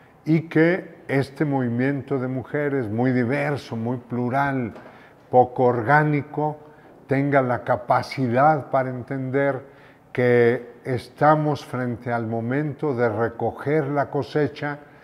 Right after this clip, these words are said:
de las movilizaciones, no solo de este último año o, o de estas últimas fechas,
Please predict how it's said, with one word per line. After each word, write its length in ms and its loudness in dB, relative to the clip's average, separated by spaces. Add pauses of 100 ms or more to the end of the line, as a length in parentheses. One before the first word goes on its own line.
(420)
de 240 0
las 300 -2
movilizaciones, 1080 -4
no 160 -4
solo 360 -2
de 380 -4 (400)
este 300 -2
último 560 0
año 260 -2 (160)
o, 440 -6
o 60 -4
de 160 -2
estas 440 -6
últimas 540 -6
fechas, 580 -6